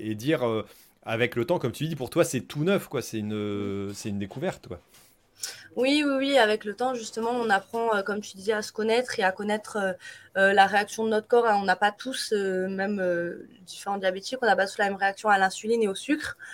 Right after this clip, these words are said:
Speaker 2: Euh, moi, en plus, je suis très réactive aux deux. Donc, du coup, euh, ça peut aller très, très vite et tu fais des yo-yo. En plus, c'est, euh, c'est fatigant.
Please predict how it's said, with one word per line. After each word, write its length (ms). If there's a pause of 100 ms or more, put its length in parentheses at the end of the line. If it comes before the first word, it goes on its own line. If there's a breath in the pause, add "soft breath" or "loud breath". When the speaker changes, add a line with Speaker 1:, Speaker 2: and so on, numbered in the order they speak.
(380 loud breath)
Speaker 2:
Euh, 240 (380)
moi, 160
en 40
plus, 140
je 60
suis 80
très 220
réactive 480
aux 100
deux. 240 (380 loud breath)
Donc, 200
du 140
coup, 380
euh, 480
ça 180
peut 160
aller 260
très, 200
très 220
vite 340
et 160
tu 200
fais 180
des 120
yo-yo. 580
En 100
plus, 200
c'est, 360
euh, 340
c'est 200
fatigant. 680